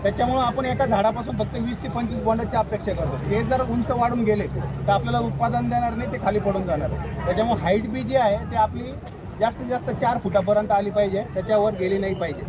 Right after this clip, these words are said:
त्याचा बेनिफिट काय असतो की तुमचे इथं दिसतंय का तुम्हाला, खालचे बोंड बी चांगल्या पद्धतीने खुललेले आहे. जर जादा हाईट राहिली असते तर दोन अडीच फुटाचे जे खालचे भाग आहे, ते सगळे खराब झाले असते, बरोबर. ते खराब होऊ नये,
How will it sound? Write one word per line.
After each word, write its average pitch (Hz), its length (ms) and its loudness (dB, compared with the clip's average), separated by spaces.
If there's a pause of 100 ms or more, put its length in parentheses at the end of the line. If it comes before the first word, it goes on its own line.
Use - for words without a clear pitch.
(440)
त्याचा 185 260 4
बेनिफिट 254 440 -2
काय 247 220 0
असतो 214 240 -2 (120)
की 233 40 -6
तुमचे 233 280 -4 (160)
इथं 226 220 -2
दिसतंय 247 280 2
का 185 100 4
तुम्हाला, 175 320 0
खालचे 196 300 2
बोंड 240 260 2
बी 254 140 0
चांगल्या - 440 -2
पद्धतीने 226 460 -2
खुललेले 180 320 0
आहे. - 500 -10
जर 214 140 4
जादा 208 320 2
हाईट 226 240 2
राहिली 233 220 2
असते 233 240 -2
तर 247 60 -4
दोन 214 280 0
अडीच 214 240 0
फुटाचे 190 260 2
जे 214 200 -2
खालचे 180 280 0
भाग 196 200 6
आहे, - 360 -8
ते 202 120 -4
सगळे 226 240 0
खराब 190 220 4
झाले 147 160 0
असते, - 800 -8
बरोबर. 233 200 2 (360)
ते 233 120 2
खराब 226 260 4
होऊ 233 180 -4
नये, 262 260 0